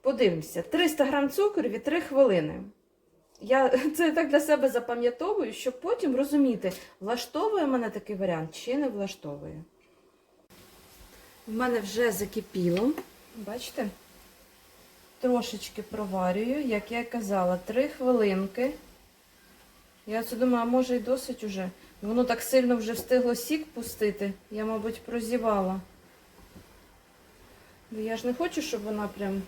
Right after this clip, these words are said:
знаєте, така була нікака. Ви знаєте, я, мабуть, все. Я навіть не буду вижидати,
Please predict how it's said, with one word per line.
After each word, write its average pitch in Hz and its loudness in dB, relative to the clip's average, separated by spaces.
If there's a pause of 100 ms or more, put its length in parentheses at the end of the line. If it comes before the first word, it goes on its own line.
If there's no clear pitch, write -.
(180)
знаєте, 214 -8
така 196 -6
була 196 -2
нікака. 202 -2 (4000)
Ви 220 -6
знаєте, 254 2
я, 240 4
мабуть, 240 2
все. - -2
Я 254 6
навіть 247 2
не 247 0
буду 202 -2
вижидати, 202 2